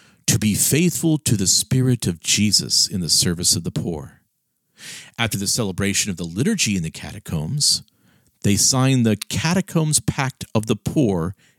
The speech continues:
and Servant Church. Later, more than five hundred council fathers added their names to the pact. And according to the text of the Pact of the Catacombs,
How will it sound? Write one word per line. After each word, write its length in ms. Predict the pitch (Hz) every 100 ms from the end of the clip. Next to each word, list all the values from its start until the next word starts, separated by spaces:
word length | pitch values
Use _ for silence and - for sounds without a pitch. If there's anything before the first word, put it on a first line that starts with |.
| -
and 180 | 95 85
Servant 460 | - 104 92 95
Church. 680 | - - 98 65 - - - - _ _ _ _ _ _ - -
Later, 480 | - 101 185 95 135 - _ _ _ _
more 240 | - 101 101
than 160 | 92
five 420 | 82 - 113 151 135
hundred 260 | 135 117
council 340 | - 123 120 98
fathers 500 | - 135 110 85 - 101
added 220 | 92 92
their 120 | 90
names 300 | 90 87 78
to 100 | -
the 80 | 78
pact. 480 | - 147 - - - _ _ _ _ _ _ - - - 143
And 80 | 143
according 360 | - 220 320
to 80 | 254
the 80 | 147
text 340 | - 131 -
of 40 | 117
the 60 |
Pact 300 | 110 123 117
of 60 | 107
the 80 | 95
Catacombs, 760 | 117 127 143 98 80 - -